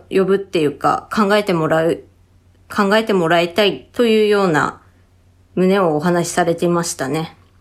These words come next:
それと、このリニューアルをするときに一番大きく変わったっていうのが、リニューアル前の名物っていうか、一番有名だったのが、被爆者の蝋人形。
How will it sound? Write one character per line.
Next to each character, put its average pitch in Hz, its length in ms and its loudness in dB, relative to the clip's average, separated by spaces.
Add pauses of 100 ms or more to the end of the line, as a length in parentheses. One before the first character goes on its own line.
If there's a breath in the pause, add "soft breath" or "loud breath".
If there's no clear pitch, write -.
(540)
そ - 160 -2
れ 202 140 2
と、 202 640 0
こ 220 100 0
の 220 160 4
リ 220 160 0
ニ 277 140 2
ュ 330 80 0
ー 320 40 2
ア 285 80 2
ル 214 120 2
を 202 40 0
す 202 140 -6
る 196 140 2
と 202 100 0
き 202 140 -2
に 180 200 2
一 190 200 -2
番 247 260 2
大 277 80 -4
き - 120 -14
く - 140 -20
変 202 120 -2
わ 185 100 2
っ 185 140 -10
た 151 100 0
っ - 160 -6 (540)
て 190 100 0
い 180 140 2
う 170 40 0
の 160 160 -2
が、 165 420 0 (420 soft breath)
リ 214 180 2
ニ 262 140 2
ュ 285 60 0
ー - 20 4
ア 277 80 4
ル 277 100 2
前 269 540 2 (100)
の 190 460 0 (340)
名 208 320 2
物 202 320 -6
っ - 40 -16 (140)
て 170 160 0
い 160 60 0
う 156 80 -4
か、 156 340 0
一 147 220 -2
番 202 220 2
有 208 100 4
名 220 160 2
だ 226 120 2
っ 220 100 -6
た 190 100 0
の 160 160 -2
が、 147 320 0 (320 soft breath)
被 - 160 -6
爆 285 240 -2
者 226 160 0
の 165 140 -2
蝋 185 160 2
人 196 320 2
形。 - 300 -4